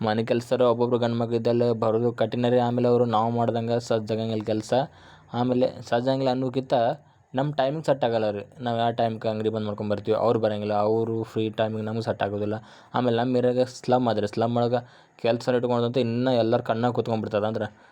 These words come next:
ಎಷ್ಟರ ಇರ್ಬೇಕು ಇವ್ರದ್ದು ಅನ್ನೋ ಟೈಪ್ ಆ ಥರ ಥಿಂಕಿಂಗ್ ಜನಗಳು ಅದಾರ. ಮತ್ತು ಅದಕ್ಕೂ ಕಣ್ಣು ಹಾಕ್ತಾವ್ರಿ. ಆಮೇಲೆ ಇನ್ನೊಬ್ರು ಹೇಳಿರಿ, "ಅಂಗಡಿಯಾಗ ಒಬ್ರು ಕೆಲಸ ತಗೋರಿ" ಅಂತೇಳಿ. ಅಂಗಡಿಯಾಗ ಕೆಲಸ ತೊಗೊಳಕ್ಕೆ ಈಗ ಭಾಳ ಕಾಸ್ಟ್ಲಿ ಜನ ಅದ,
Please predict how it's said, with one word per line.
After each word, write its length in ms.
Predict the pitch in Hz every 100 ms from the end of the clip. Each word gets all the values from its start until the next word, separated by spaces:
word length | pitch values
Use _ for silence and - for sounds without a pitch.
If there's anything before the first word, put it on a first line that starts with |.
| _ -
ಎಷ್ಟರ 320 | 117 - 139
ಇರ್ಬೇಕು 420 | 131 123 117 123
ಇವ್ರದ್ದು 140 | 113
ಅನ್ನೋ 160 | 110 113
ಟೈಪ್ 240 | 113 110
ಆ 280 | - 113 113
ಥರ 220 | 113 113 117 113 110 - _ _ _ _ _ - -
ಥಿಂಕಿಂಗ್ 640 | 117 120 120 117 113 107
ಜನಗಳು 320 | 107 110 107
ಅದಾರ. 200 | 107 113
ಮತ್ತು 220 | 110 107
ಅದಕ್ಕೂ 220 | 101 120
ಕಣ್ಣು 240 | 113 110 107
ಹಾಕ್ತಾವ್ರಿ. 380 | 104 107 104 135 - _ _ _ -
ಆಮೇಲೆ 420 | 127 131 131 127
ಇನ್ನೊಬ್ರು 320 | 127 127 123
ಹೇಳಿರಿ, 260 | 127 120 131
"ಅಂಗಡಿಯಾಗ 420 | 123 120 135 135
ಒಬ್ರು 220 | 131 127
ಕೆಲಸ 260 | 117 113 117
ತಗೋರಿ" 340 | 120 110 107
ಅಂತೇಳಿ. 300 | 101 104 107 - _ _ -
ಅಂಗಡಿಯಾಗ 300 | 131 131 147
ಕೆಲಸ 220 | 139 135 -
ತೊಗೊಳಕ್ಕೆ 320 | 135 135 135
ಈಗ 80 | 127
ಭಾಳ 260 | 113 131
ಕಾಸ್ಟ್ಲಿ 360 | 143 123 120 123
ಜನ 220 | 127 127
ಅದ, 220 | 113 107